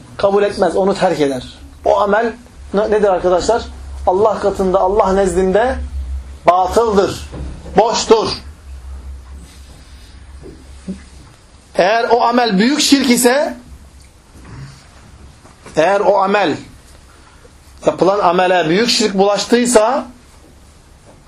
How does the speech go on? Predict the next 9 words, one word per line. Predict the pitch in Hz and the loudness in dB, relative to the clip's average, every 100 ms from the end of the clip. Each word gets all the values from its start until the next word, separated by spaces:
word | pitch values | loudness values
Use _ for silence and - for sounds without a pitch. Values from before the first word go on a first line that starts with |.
| - - - - | -20 -20 -20 -2
Allah | 170 208 220 190 | 0 2 2 2
hem | 185 269 | 2 2
o | 262 | 2
yapılan | 254 240 247 254 262 | 2 2 2 2 2
ameli | 254 254 262 | 2 2 2
kabul | 254 262 262 | 2 2 4
etmez, | 254 254 269 294 285 - - - - - - | 0 2 2 2 0 -6 -12 -20 -20 -20 0
hem | 262 285 269 | 2 4 2
de | 254 214 | 2 0